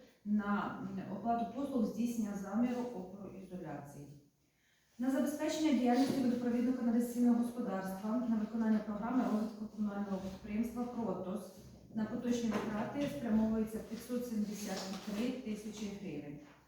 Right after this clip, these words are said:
На організацію благоустрою населених пунктів на поточні витрати — сто тисяч гривень. На здійснення заходів землеустрою, на виконання програми здійснення заходів землеустрою на території громади —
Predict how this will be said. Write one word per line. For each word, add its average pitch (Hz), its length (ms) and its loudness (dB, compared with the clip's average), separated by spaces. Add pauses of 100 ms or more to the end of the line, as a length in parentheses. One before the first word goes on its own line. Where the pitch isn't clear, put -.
(400)
На 220 180 4
організацію 247 540 6
благоустрою 240 540 4
населених 214 400 2
пунктів 185 440 -8
на 190 100 -4
поточні 240 440 -2
витрати — 208 420 -2 (300)
сто 190 160 -8
тисяч 185 380 -8
гривень. 156 480 -8 (440)
На 226 180 2
здійснення 269 460 4
заходів 240 460 2
землеустрою, 220 760 4
на 208 80 4
виконання 202 560 0
програми 202 340 2
здійснення 202 440 -2
заходів 190 340 -8
землеустрою 220 580 -4
на 196 60 -2
території 190 520 -8
громади — 190 640 -4